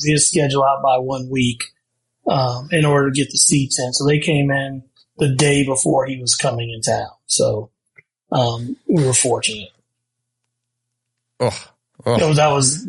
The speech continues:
Speaker 1: that was stressful. That was the most stressful part of the whole thing.
Speaker 2: Oh, I bet. I bet. Uh, so now the calibration, does he do the sound calibration at the same time? N-, now,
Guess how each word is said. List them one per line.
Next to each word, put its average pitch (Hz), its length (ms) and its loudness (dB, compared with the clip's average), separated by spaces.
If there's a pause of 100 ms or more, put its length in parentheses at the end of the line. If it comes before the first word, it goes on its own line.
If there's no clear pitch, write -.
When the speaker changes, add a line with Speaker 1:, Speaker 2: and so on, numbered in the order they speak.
Speaker 1:
that 156 140 4
was 131 140 2
stressful. 123 560 0 (300)
That 165 140 4
was 151 120 4
the 143 60 4
most 147 240 2
stressful 123 380 0
part 123 220 0
of 110 40 -4
the 110 80 -2
whole - 180 2
thing. - 380 -12 (2250)
Speaker 2:
Oh, 156 140 0
I 92 160 0
bet. 104 280 -2 (300)
I 104 80 -2
bet. 101 320 -2 (400)
Uh, 123 240 0
so 151 400 0 (200)
now 147 460 0 (200)
the 131 140 -4
calibration, 139 1000 0 (160)
does 113 400 0
he 151 440 0
do 143 320 2
the 110 120 -2
sound 139 380 0
calibration 143 880 0 (100)
at 101 240 -2
the - 80 -10
same 117 280 -2
time? 117 280 -2
N-, - 180 -6
now, 107 280 -2